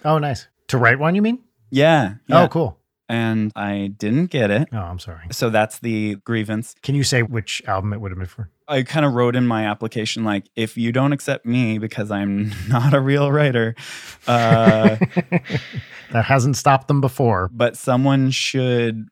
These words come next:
Speaker 2: write a thirty-three and a third for, like, the fiftieth anniversary of my favorite record, Dark Side of the Moon,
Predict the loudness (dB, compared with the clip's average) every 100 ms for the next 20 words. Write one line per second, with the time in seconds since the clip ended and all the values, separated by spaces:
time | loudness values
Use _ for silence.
0 | -6 -2 0 -2 -6 _ -4 -2 -2 -4
1 | -4 -6 -6 -6 -10 _ -4 -2 -2 -4
2 | -4 -4 -4 -2 -2 -4 -6 -8 -6 -10
3 | -8 -8 -8 -8 -8 -6 -6 -6 -4 -6
4 | -6 -6 -6 -6 -6 -10 -10 -6 -4 -4
5 | -6 -4 -6 -6 -6 -6 -4 -4 -4 -6
6 | -6 -4 -4 -4 -6 -8